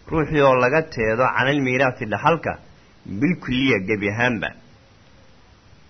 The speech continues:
Liwujuudi wasfin qaa'imin bil waarith. Waa liwujuudi,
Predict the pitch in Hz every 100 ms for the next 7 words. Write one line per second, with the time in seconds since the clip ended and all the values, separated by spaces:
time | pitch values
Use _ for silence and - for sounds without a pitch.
0 | - - - - 101 127 135 139 135 -
1 | 190 139 139 165 - - 113 95 90 107
2 | 113 107 156 139 117 117 107 107 110 101
3 | - - - - - - - - - -
4 | - - - 123 143 139 131 127 - 170
5 | 107 73